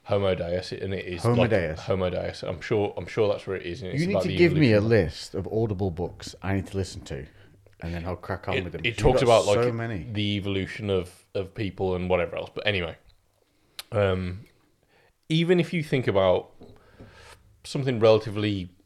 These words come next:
Speaker 1: I don't know, think about two hundred years ago, three hundred years ago, fuck all, absolutely fuck all in the grand scheme of things. And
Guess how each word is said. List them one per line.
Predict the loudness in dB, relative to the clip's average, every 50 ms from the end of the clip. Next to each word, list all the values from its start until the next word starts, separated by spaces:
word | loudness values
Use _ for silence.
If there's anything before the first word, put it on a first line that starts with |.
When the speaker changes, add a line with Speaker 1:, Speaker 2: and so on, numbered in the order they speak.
| _ _ _ -8
Speaker 1:
I | -6 -4
don't | -4 -4
know, | -6 -10 -14 _
think | -10 -2 2
about | 4 4 4 2 -2 -10 _ _ _ -2
two | 0 2 2
hundred | 2 2 0 0
years | 2 2 0 0
ago, | -2 -4 -6
three | -4 -4 -2 -2
hundred | -2 -4 -4 -6 -6
years | -6 -6 -6
ago, | -4 -4 -4 -4 -6 -10 _ _
fuck | -20 -6 -2 -2 -2 0 2
all, | 2 2 2 2 0 -4 -10 -16 -20 _ _ _ _ -20 -20 -20 _ _ -8
absolutely | -8 -8 -8 -4 -2 0 2 2 0 -2
fuck | -4 -2 0 0 0 0 0
all | 0 0 0
in | 0 -2
the | 0
grand | 0 0 0 -2
scheme | -4 -6 -6 -6
of | -8
things. | -10 -12 -12 -12 -12 -14 -18 -20 -20 -20 -20 -20 -20 _ _ -12 -6
And | -4 -2 0 0 0 0 -2 -2 -4 -4 -4 -4 -6 -8 -10 -14